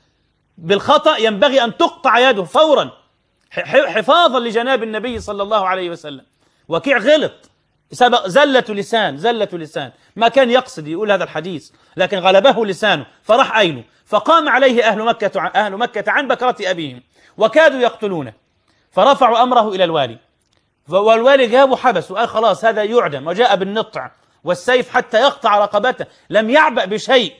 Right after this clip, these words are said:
لأنه مس جناب النبي صلى الله عليه وسلم. فجاء سفيان بن عيينة، وكان بينه وبينه مشاكل،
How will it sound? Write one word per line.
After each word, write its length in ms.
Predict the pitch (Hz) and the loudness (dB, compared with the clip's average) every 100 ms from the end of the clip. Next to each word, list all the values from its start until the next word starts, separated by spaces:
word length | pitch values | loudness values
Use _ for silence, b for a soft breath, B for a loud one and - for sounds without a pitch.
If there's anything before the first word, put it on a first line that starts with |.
| b b | b b
لأنه 600 | - 214 285 277 214 294 - _ _ _ _ _ _ _ _ | -2 0 2 2 0 -2 -6 _ _ _ _ _ _ _ _
مس 320 | 202 311 320 | 0 0 0
جناب 380 | 254 226 247 277 | 0 0 2 2
النبي 400 | 233 220 220 233 | 0 -2 -4 -6
صلى 240 | 196 190 185 | -6 -6 -4
الله 160 | 202 | -4
عليه 240 | 190 160 156 | -2 -4 -8
وسلم. 320 | 139 123 123 _ _ _ _ _ | -12 -16 -20 _ _ _ _ _
فجاء 320 | 185 190 262 | -2 2 2
سفيان 400 | 226 202 220 233 | 0 -4 -6 -6
بن 120 | 190 170 | -6 -8
عيينة، 400 | 165 151 123 143 | -4 -4 -6 -12
وكان 300 | 151 226 208 | -8 -4 -2
بينه 260 | 233 220 | -2 -2
وبينه 320 | 190 226 208 | -4 -2 -4
مشاكل، 500 | 190 185 - 190 - | -6 -10 -10 -12 -12